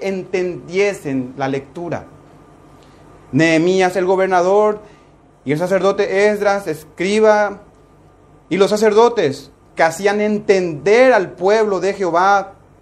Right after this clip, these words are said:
eh, que hacían entender al pueblo, perdón, dijeron a todo el pueblo: "Día santo es a Jehová nuestro Dios,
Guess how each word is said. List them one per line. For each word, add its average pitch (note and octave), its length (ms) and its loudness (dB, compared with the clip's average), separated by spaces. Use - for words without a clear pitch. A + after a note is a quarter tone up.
eh, E3 400 2
que F3+ 60 2
hacían G3+ 280 2
entender A#3 460 2
al D3+ 140 0
pueblo, G3 340 2
perdón, E3 320 0
dijeron A3+ 640 0
a B2 140 -8
todo B3 200 6
el A#3+ 100 4
pueblo: E3 500 0
"Día F#3+ 260 0
santo G3+ 540 0
es F3+ 160 -4
a F#3+ 80 0
Jehová F3+ 240 -2
nuestro F3 300 -4
Dios, G#3 340 0